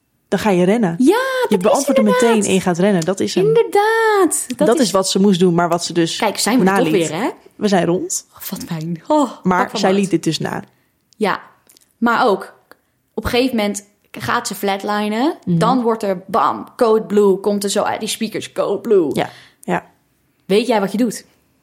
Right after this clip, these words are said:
Speaker 1: Nou, zij ging natuurlijk eerst met de medicatie, hè, moest ze allemaal nadenken,
Speaker 2: Ja.
Speaker 1: allemaal nadenken.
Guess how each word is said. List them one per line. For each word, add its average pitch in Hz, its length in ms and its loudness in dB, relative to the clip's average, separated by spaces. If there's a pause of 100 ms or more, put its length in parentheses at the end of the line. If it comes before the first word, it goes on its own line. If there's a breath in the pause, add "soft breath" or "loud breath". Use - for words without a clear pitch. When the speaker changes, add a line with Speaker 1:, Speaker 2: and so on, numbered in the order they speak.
(560 loud breath)
Speaker 1:
Nou, - 280 -6 (640)
zij 190 260 -2
ging 175 160 0
natuurlijk 170 380 -2
eerst 208 260 0
met 180 100 2
de 175 60 2
medicatie, 170 580 -2
hè, 226 80 0
moest 190 140 2
ze - 60 -10
allemaal 165 180 -2
nadenken, 180 520 -4
Speaker 2:
Ja. 196 60 -2
Speaker 1:
allemaal 180 180 0
nadenken. 180 500 -4